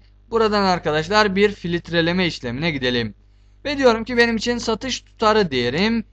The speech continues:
yirmi beşten küçük olan müşterileri tespit etsin. Ve daha sonrasında da diyoruz ki git ve bulmuş olduğun tüm değerleri benim için seç ve gönder.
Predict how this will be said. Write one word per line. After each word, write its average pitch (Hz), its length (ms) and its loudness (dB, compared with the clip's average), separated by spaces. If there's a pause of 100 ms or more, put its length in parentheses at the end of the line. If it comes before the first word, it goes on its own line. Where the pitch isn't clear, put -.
(160)
yirmi 247 280 -4
beşten 185 400 2
küçük 196 360 -8
olan 127 260 -2
müşterileri 160 720 -2
tespit 139 440 -4
etsin. 123 480 -4 (500)
Ve 277 140 -8
daha 269 180 4
sonrasında 190 580 -2
da 180 140 -6
diyoruz 139 340 -2
ki 214 140 -6
git 214 240 -4
ve 143 140 -2
bulmuş 185 300 -2
olduğun 120 300 -2
tüm 175 300 -2
değerleri 120 760 0 (240)
benim 180 220 0
için 117 240 -10
seç 185 540 -2
ve 143 100 0
gönder. 113 520 -2